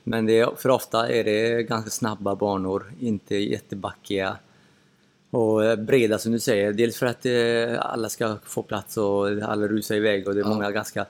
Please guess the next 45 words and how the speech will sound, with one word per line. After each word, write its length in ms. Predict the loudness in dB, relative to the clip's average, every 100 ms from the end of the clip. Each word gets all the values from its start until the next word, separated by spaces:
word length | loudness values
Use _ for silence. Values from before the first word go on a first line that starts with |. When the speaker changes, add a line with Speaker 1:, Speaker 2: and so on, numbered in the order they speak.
| -12 _ -8
Speaker 1:
jämnt, 440 | 0 2 2 -2 -6 _
eh, 80 | -4
Speaker 2:
Ja. 400 | -2 0 0 -2
Speaker 1:
startfält 580 | 0 0 0 -2 -2 -2
Speaker 2:
Så 100 | -4
Speaker 1:
och 80 | -2
Speaker 2:
det 60 | 2
går 120 | 4
inte 120 | 4
Speaker 1:
dra- 80 | 4
Speaker 2:
att 100 | 4
ha 60 | 2
en 100 | 2
stig 380 | -2 0 0 0
liksom, 300 | -2 0 2
för 60 |
Speaker 1:
Nej, 240 | 4 4 4
Speaker 2:
det 60 |
är 40 | 0
Speaker 1:
precis. 420 | 2 4 4 0
Speaker 2:
för 60 | -10
banan 540 | -12 0 0 2 0
får 180 | 2 2
avgöra. 240 | 2 2
Speaker 1:
Drar 180 | 4 4
de 140 | 4 0
iväg 440 | 0 4 4 4
med 160 | 2 4
hundra 280 | 4 2
pers, 380 | 0 -4 -4 -6
eh, 200 | -4 0
där, 360 | 0 0 0 -2
eh, 60 | -4 -8 -12 -2
alla 280 | 0 2 2
i-, 220 | 2 0
har 160 | 0 -2
kapacitet 500 | -2 -6 -2 0 2
mellan 220 | 0 -2
tjugoåtta 460 | 0 0 -2 -2
och 200 | 0 -2
trettio 260 | -2 -6 -4
minuter 200 | 0 0
Speaker 2:
Ja. 60 | 0
Speaker 1:
på 60 |
milen, 440 | 0 0 0 -4